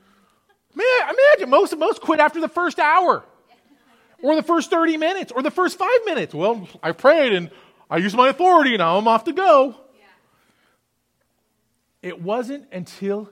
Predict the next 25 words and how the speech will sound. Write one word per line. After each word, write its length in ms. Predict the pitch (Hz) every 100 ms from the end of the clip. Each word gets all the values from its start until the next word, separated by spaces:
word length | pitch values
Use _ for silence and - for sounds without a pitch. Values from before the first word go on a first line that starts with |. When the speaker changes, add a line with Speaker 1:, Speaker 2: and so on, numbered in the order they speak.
| _
Speaker 1:
he 160 | 147
took 260 | 131 175 175
authority 680 | 156 - 170 139 107 95 107 _ _ 123
and 120 | 123
took 280 | - 151 _ _ _ _ _ _ _ _ _
possession 640 | 147 131 165 - 117 101 _ _ -
of 140 | 120
the 80 | 120
jungle 460 | 117 143 190 240 233 _ _ _
and 120 | 139 127
the 100 | 117
room 420 | 120 165 214 220
and 140 | - 131
the 60 |
location 580 | 117 117 - 175 - 131 - _ _
that 120 | 117 _
things 260 | 139 127 -
happened. 400 | 110 - 92 _ _ _ _ _ _ _ _
Boy, 180 | - 185
I 160 | 160 160
just, 300 | 143 156 -
that 180 | 165 -
just 220 | 180 - 135
really 320 | 147 185 180
just 220 | 156 -